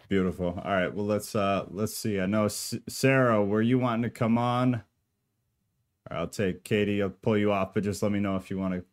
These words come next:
pop back in here. And then, uh, I'm gonna throw out some other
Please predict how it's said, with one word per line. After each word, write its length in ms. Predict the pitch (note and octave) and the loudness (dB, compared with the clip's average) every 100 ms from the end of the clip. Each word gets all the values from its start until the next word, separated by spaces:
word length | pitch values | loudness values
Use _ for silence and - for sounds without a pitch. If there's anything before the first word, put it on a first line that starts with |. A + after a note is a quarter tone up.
| _ _ _ | _ _ _
pop 220 | G#2+ F2+ | -4 -2
back 240 | F#2 F2 F2 | -2 -4 -2
in 140 | F#2 | -4
here. 260 | F#2 F2 F2 _ _ _ _ _ _ | -2 -4 -8 _ _ _ _ _ _
And 180 | G#2 G#2+ | 2 4
then, 180 | A2 A2 | 6 4
uh, 380 | A2 A2 G#2+ - | 4 4 2 0
I'm 160 | G2 A#2+ | 2 4
gonna 160 | C#3 | 4
throw 400 | C3 A#2 B2 B2 | 2 2 4 4
out 440 | G#2 A#2 A2+ A2+ - | 4 4 4 2 -4
some 1080 | - - A#2 A2 A2 G#2 G#2 G2+ G2+ F2+ _ _ _ _ _ _ _ A2 | -12 -2 2 4 4 2 0 -2 -4 -6 _ _ _ _ _ _ _ 2
other 720 | A#2 G#2+ A#2 A2 G#2+ G2+ | 4 4 4 4 2 0